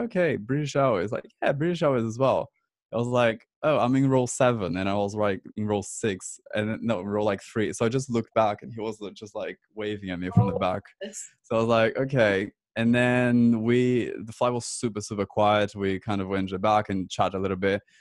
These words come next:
Speaker 1: That guy turned out to be my boyfriend for three years.
Speaker 2: Oh my
Speaker 1: So we
Speaker 2: goodness.
Speaker 1: met on the plane, and then, yeah, we travel a lot. And yeah,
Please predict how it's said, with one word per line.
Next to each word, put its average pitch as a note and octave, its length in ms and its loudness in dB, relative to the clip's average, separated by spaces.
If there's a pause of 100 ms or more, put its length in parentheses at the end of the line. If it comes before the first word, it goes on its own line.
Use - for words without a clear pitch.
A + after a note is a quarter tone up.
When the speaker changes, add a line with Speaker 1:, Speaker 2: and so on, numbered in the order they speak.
(240)
Speaker 1:
That A#2 200 2
guy B2 200 4
turned A2+ 180 -2
out G#2+ 140 0
to G#2 80 -12
be G#2 80 -4
my G2+ 140 2
boyfriend G2+ 520 -2
for F2+ 140 -8
three G2 300 -2
years. A2+ 520 -4 (300)
Speaker 2:
Oh - 20 -6
my - 120 -4
Speaker 1:
So F#2+ 400 0
we F#2+ 140 -6 (200)
Speaker 2:
goodness. A2 180 -2
Speaker 1:
met A2+ 100 0
on A2 100 -2
the G#2+ 60 -4
plane, A2 500 0
and G2 100 -4
then, G2+ 180 -2
yeah, A2 180 0
we F#2 100 -4
travel G2 320 -4
a F#2 80 -4 (100)
lot. A#2+ 280 0 (560)
And A#2 400 0 (480)
yeah, B2 340 2